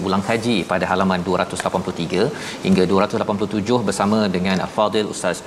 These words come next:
Syahrizan Daud At-Turabi. Dan sebentar tadi Ustaz Tirmizi sudah pun membaca ayat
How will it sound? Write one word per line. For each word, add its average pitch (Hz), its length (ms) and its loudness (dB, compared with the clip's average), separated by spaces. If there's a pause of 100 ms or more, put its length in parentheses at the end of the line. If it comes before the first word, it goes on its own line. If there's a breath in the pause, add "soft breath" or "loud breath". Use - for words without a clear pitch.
Syahrizan 95 480 0
Daud 98 240 2
At-Turabi. 113 520 2 (460 loud breath)
Dan 92 300 2
sebentar 101 320 0
tadi 113 160 0 (180)
Ustaz 92 240 -4
Tirmizi 104 360 2
sudah 98 200 0
pun 95 140 2
membaca 92 320 2 (160)
ayat 95 160 2